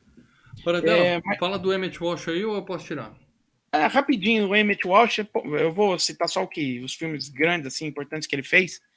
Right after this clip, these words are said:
Speaker 2: Assim, que ele aparece bem, não que ele foi comprar uma bala e pronto, né? Mas, e que são importantes. O Sérpico, né, com o Al Pacino. O Aeroporto setenta e sete, aquele que o avião cai e fica <laughs> debaixo d'água.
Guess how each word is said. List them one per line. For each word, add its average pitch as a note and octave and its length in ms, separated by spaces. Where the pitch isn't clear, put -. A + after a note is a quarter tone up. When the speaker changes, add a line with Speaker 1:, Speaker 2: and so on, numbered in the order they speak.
Speaker 2:
Assim, C#3 360
que D#3+ 120
ele G#3 160
aparece F#3 540
bem, E3+ 260
não F#3+ 160
que A3+ 100
ele E3 360
foi F3+ 140
comprar E3 280
uma E3 140
bala D#3+ 420
e A#2+ 380
pronto, D3 380
né? D3+ 120
Mas, B2 320
e - 40
que - 120
são B3+ 100
importantes. G3 500
O B3 80
Sérpico, A#3 640
né, F3+ 160
com E3 140
o - 20
Al D3+ 80
Pacino. F3+ 600
O D3+ 300
Aeroporto G#3+ 480
setenta G3+ 320
e D#3 60
sete, A3 340
aquele E3 180
que - 80
o F3 40
avião E3+ 260
cai F#3 240
e - 60
fica - 260
<laughs> - 0
debaixo F#3 380
d'água. F#3 520